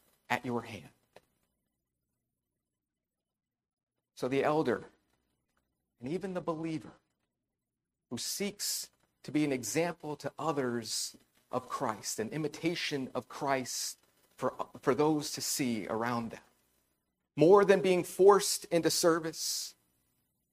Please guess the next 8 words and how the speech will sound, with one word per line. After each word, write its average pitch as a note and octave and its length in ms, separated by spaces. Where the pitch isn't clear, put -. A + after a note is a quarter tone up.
more F3+ 300
than E3 160
serving F#3+ 580
for E3 160
what D#3+ 220
can D#3+ 120
be D3 140
gained D#3 760